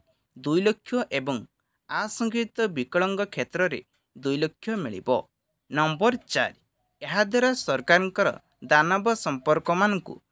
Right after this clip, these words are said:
ଯୁଗ ଯୁଗରେ ରଖିପାରିବେ ଏବଂ ସେମାନଙ୍କ ପାଇଁ ନିଯୁକ୍ତ ଓ ସୁଯୋଗ ସୃଷ୍ଟି ପାଇବାରେ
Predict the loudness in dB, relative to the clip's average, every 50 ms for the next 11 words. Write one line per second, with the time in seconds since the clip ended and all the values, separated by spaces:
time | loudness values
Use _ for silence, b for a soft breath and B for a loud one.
0 | _ _ _ _ -18 -8 -4 -2 0 2 2 2 2 2 0 0 2 2 2 0
1 | -4 _ _ _ _ _ -8 -6 -6 -6 -4 -4 2 2 2 2 2 0 -2 -2
2 | -2 -4 _ _ -8 -6 -2 0 0 0 -2 -2 -2 0 2 2 2 2 0 0
3 | -4 -2 0 0 0 0 -2 _ _ _ _ -10 -4 -4 -4 -4 -4 -6 -6 -8
4 | _ -4 -2 -2 -2 -2 -4 -8 -8 -6 -8 -8 -8 -6 -6 -6 -6 -8 -8 -8
5 | -10 -10 -8 -6 -8 -8 -6 -4 -2 -2 -2 0 0 -2 -2 -2